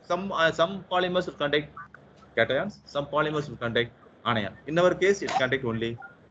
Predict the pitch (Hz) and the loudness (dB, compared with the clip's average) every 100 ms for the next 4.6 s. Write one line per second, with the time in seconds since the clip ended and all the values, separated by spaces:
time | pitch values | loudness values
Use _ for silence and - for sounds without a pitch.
0 | _ - 104 101 95 92 127 131 143 175 | _ -6 -2 0 -2 0 4 4 4 2
1 | - _ - 135 139 - 123 156 131 123 | -2 _ -2 0 0 -2 -2 -2 0 0
2 | 120 117 - - _ 135 131 90 - - | 0 -2 -16 -20 _ 0 2 0 -6 -20
3 | _ - - _ _ _ _ - - - | _ -20 -20 _ _ _ _ -20 -20 -20
4 | - _ _ - 151 | -20 _ _ 4 4